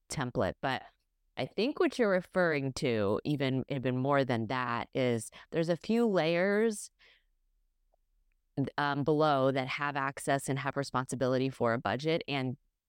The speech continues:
those layers are, it's one of those low frequency touches, meaning that they're busy running the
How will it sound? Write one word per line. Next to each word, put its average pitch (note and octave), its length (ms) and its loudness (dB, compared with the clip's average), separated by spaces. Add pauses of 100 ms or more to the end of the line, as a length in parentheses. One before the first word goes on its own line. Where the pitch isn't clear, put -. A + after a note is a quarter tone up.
those G#3+ 360 4
layers C3 600 2 (100)
are, B2+ 500 2 (440)
it's F3 280 -4
one G#3+ 160 2
of G#3+ 120 0
those F3+ 260 2
low D#3 420 4
frequency D3 1120 -2 (460)
touches, A#3+ 680 -2
meaning D#3+ 440 0
that C#3 360 -2 (240)
they're D#3+ 280 2 (220)
busy F3 360 2
running D#3 640 0
the C3+ 260 0